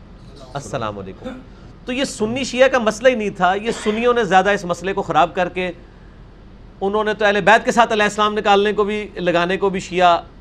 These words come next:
کہنا شروع کر دیا۔ اب ہماری دعوت کی برکت یہ ہو گئی ہے کہ سنی ہمیں سمجھا رہے ہیں کہ آپ صرف اہل بیت کے ساتھ لگایا کریں، ابو بکر عمر کے ساتھ نہ لگایا کریں۔ تو سر دیکھیں نا، علم تو سر چڑھ کے بولتا ہے نا، پھر علم کی تلوار سے تو پھر سارے لوگ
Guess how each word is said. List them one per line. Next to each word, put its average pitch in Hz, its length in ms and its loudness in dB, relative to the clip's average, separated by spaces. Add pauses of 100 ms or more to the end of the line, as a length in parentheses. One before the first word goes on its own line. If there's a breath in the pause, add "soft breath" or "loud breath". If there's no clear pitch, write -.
(120)
کہنا 170 180 0
شروع 147 180 -6
کر 127 180 -6
دیا۔ 98 240 -12 (540 loud breath)
اب 175 160 2
ہماری 190 280 6
دعوت 233 320 4
کی 240 80 -4
برکت 214 340 0
یہ 233 120 4
ہو 208 140 4
گئی 226 100 -2
ہے 240 60 2
کہ 240 80 2
سنی 220 360 -2
ہمیں 214 140 2
سمجھا 208 360 4
رہے 208 60 0
ہیں 220 80 0
کہ 214 160 -2
آپ 190 300 6 (400 loud breath)
صرف 233 240 2
اہل 220 160 6
بیت 185 320 4
کے 254 100 -2
ساتھ 247 180 6
لگایا 202 300 4
کریں، 240 200 -2
ابو 226 140 -2
بکر 214 260 0
عمر 220 200 0
کے 214 100 -2
ساتھ 190 220 2
نہ 185 60 -2
لگایا 139 280 -4
کریں۔ 107 240 -12 (360 soft breath)
تو 160 60 -6
سر 185 180 0
دیکھیں 170 300 -2
نا، 220 80 -2
علم 208 220 -2
تو 208 80 -4
سر 185 180 0
چڑھ 180 200 -2
کے 175 80 -4
بولتا 147 320 -4
ہے 143 40 -2
نا، 110 80 -8
پھر 98 140 -12 (760)
علم 202 200 2
کی 208 80 -6
تلوار 190 340 4
سے 196 120 -10
تو 190 80 -8
پھر 165 120 -10
سارے 175 260 -2
لوگ 180 180 -2